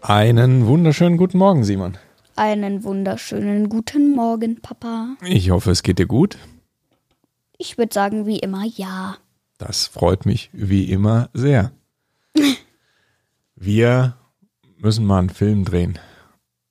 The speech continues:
Speaker 1: Oder zumindest erst mal drüber reden.
Speaker 2: Ja.
Speaker 1: Denn Film ist heute unser Thema. Letzte Woche haben wir über Fotografieren geredet.
Speaker 2: Halt, halt, halt, es geht doch noch gar nicht los.
Speaker 1: Warum
Speaker 2: Warte,
Speaker 1: nicht?
Speaker 2: warte, warte. Drei, zwei, eins, Action bitte!
Speaker 1: Oh.
Speaker 2: So, jetzt.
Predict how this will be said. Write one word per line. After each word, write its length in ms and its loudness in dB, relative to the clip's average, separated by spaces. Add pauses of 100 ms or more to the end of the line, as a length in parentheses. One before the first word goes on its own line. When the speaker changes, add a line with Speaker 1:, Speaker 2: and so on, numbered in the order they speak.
(320)
Speaker 1:
Oder 200 0
zumindest 320 2
erst 120 -2
mal 80 0
drüber 280 -2
reden. 280 -2 (520)
Speaker 2:
Ja. 80 -12
Speaker 1:
Denn 320 2 (100)
Film 380 2
ist 140 -2
heute 240 0
unser 260 -4
Thema. 400 -2 (160)
Letzte 320 0
Woche 140 2
haben 120 2
wir 80 2
über 240 -2
Fotografieren 760 -2
geredet. 240 -4
Speaker 2:
Halt, 100 0
halt, 200 0
halt, 160 -4
es 120 -8
geht 160 -8
doch 140 -10 (100)
noch 160 -4
gar 140 0
nicht 180 -8
los. 260 -4 (120)
Speaker 1:
Warum 160 2
Speaker 2:
Warte, 60 4
Speaker 1:
nicht? 60 4
Speaker 2:
warte, 380 -6
warte. 140 -6 (840)
Drei, 280 -2
zwei, 360 -6
eins, 380 -6 (200)
Action 460 -2
bitte! 220 -4 (760)
Speaker 1:
Oh. 240 0
Speaker 2:
So, 240 -10
jetzt. 300 -16